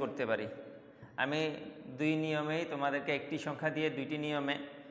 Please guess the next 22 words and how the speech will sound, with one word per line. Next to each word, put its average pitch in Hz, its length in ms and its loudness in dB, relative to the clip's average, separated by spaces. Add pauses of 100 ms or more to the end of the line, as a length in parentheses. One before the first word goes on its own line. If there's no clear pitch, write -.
(160)
একটা 123 280 0
সংখ্যার 135 380 2
বর্গমূল 131 480 2 (560)
নির্ণয় 131 320 0
করে 127 220 0
দেখিয়েছি। 139 540 0 (1040)
আজকে 156 300 6
আমরা 165 200 6
যেটা 156 240 2
করব 139 260 2 (160)
সেটা 143 220 4
হচ্ছে 135 280 2 (800)
যে, 139 120 -6
যে 151 160 2
কোনো 170 200 0
একটা 165 260 2
সংখ্যা 151 220 2
আমাকে 147 240 2
দিয়ে 156 220 6
বলল 139 260 4 (920)
যে 123 180 -4
সংখ্যাটিকে 151 680 6